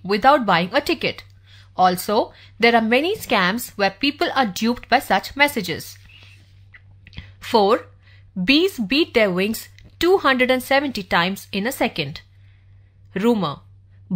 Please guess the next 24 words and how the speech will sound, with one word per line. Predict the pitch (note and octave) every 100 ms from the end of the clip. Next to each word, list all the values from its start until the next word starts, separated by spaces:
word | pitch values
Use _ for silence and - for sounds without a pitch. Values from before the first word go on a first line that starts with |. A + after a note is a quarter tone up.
| F3
Bees | C4 D4+ D4+
beat | F3+ B3 D#4+ -
their | F#3
wings | D#3+ F#3+ D#4 - - - -
two | E4 G4
hundred | D#4 B3 A#3
and | B3+ B3+
thirty | G#3+ F#3 A#3+
times | G3 D#3 E3+
in | - B3
a |
second. | D4 A3 D#3+ D3 - - _ _ - - _ - - - - - - - - _
Five, | - G3+ E3+ A#3 - - - -
many | A3+ C4 F4 A4+
ships | - D4+ -
and | A3+ G#3
aeroplanes | G3+ F#3+ F#3 F#3 A#3+ E4 -
have | F3+ D#3
disappeared | B3 D#4+ - G3 F#3+ -
in | A3
the | C#4
Bermuda | F#3+ E3+ E3+ A3
Triangle. | B3 C#4+ A3 E3 C#3 - - - _ -
Fact. | - C#4 E3+ -